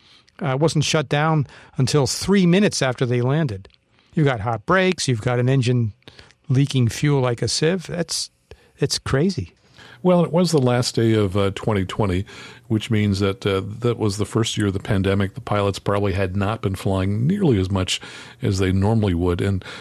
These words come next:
Speaker 2: uh, frankly, the, uh, the accident rate increased in, uh, in twenty twenty.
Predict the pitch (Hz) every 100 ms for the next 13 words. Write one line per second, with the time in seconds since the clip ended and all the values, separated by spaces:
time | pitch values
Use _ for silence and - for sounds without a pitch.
0 | - - - 110 - 147 - 104 101 101
1 | 98 98 95 113 117 104 127 - 101 92
2 | 95 95 107 107 - 117 123 - 92 92
3 | 92 95 98 95 - 101 90 87 107 107
4 | 87